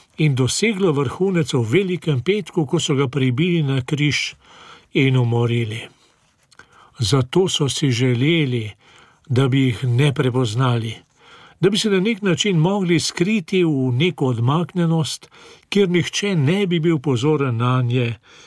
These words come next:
in jim ne bi postavljal vprašanj. Čeprav so v večeru velike noči doživeli prihod ostalega, ki se jim je razodel kot križani,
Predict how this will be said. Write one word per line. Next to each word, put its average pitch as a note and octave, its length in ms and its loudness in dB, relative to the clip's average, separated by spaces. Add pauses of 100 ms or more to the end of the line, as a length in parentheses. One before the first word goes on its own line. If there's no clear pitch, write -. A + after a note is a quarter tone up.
(220)
in C#3+ 260 2
jim A#2 320 0
ne C#3+ 200 2
bi C#3+ 140 -2
postavljal C#3 520 -2
vprašanj. B2 500 -2 (1400)
Čeprav G3 380 2
so F3+ 200 0
v B2+ 100 0
večeru D3+ 500 0
velike D3+ 460 -2
noči C3 300 0
doživeli C#3+ 640 0
prihod C3+ 460 -2
ostalega, C#3 720 -2 (100)
ki E3 140 -2
se - 180 -2
jim C#3 300 0
je C3+ 200 0
razodel B2+ 500 0
kot C3 200 -4
križani, F#3+ 640 -4